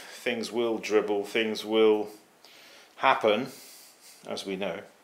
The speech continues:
But you know, that's all, it's a handmade pot, you know. It's actually, it's sometimes, it's,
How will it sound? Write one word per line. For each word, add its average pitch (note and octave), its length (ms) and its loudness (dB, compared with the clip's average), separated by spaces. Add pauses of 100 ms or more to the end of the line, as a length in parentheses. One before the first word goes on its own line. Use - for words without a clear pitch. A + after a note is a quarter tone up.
(1500)
But B2+ 160 -6
you D3 100 0
know, D3 160 8
that's C3 260 4
all, B2 380 2 (100)
it's - 140 -2
a B2+ 60 6
handmade A#2 480 0
pot, - 260 0 (500)
you G2 80 -10
know. F#2+ 140 -10 (2000)
It's - 160 -8
actually, G#2 460 0 (420)
it's - 240 -8
sometimes, B2 560 -2
it's, - 380 -8